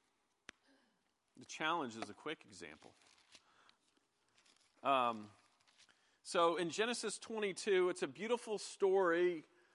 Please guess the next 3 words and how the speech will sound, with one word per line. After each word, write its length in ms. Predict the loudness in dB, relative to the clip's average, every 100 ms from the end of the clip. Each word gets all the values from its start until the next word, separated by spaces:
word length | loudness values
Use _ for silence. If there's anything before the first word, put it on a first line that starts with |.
| _ _ _ 2
although, 800 | 6 6 8 8 8 6 4 0 -8 -20 -20 -20 -6
um, 480 | 0 2 2 -4 -12 -20 _ _ _ _
weighty 720 | -14 -2 4 4 2 -2 -4